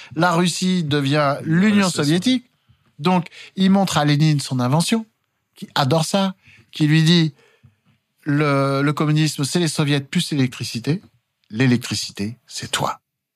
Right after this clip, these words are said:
Speaker 1: Tu vas faire chanter les stades. Et il lui fait un U S S R, euh, tour
Speaker 2: Ouais.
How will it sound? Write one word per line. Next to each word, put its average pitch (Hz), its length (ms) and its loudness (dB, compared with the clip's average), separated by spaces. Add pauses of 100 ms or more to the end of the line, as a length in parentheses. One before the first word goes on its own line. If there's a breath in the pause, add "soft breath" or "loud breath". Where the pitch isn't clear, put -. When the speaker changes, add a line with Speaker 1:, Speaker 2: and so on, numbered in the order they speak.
(100)
Speaker 1:
Tu 117 180 -8
vas 95 160 -2
faire 90 460 -4
chanter 113 460 -2
les 87 100 -2
stades. - 400 -10 (640 soft breath)
Et 147 240 -2
il 143 140 2
lui 117 120 -2
fait 220 320 -4 (160)
un 104 600 0 (760)
U 185 140 2
S 170 200 0
S 135 180 -2
R, 131 240 2
euh, 92 360 -2 (120)
tour 277 440 0 (220)
Speaker 2:
Ouais. 101 160 2